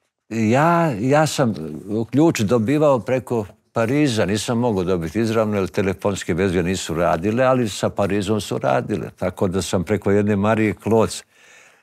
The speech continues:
o, s-, o, s-, dobivao i-, informacije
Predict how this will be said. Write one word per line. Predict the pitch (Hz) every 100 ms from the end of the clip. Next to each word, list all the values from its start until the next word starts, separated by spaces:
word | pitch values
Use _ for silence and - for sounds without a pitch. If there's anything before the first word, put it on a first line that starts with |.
| _ _ -
o, | 98 95 92 90 90 87 85 113 - - -
s-, | - - 127 -
o, | 98 95 92 92 90 87 82
s-, | - - 143 135 - - _ _ _ _ _
dobivao | 92 90 107 90 107 107 104 98 98
i-, | 98 -
informacije | 113 95 95 92 101 110 104 - 104 85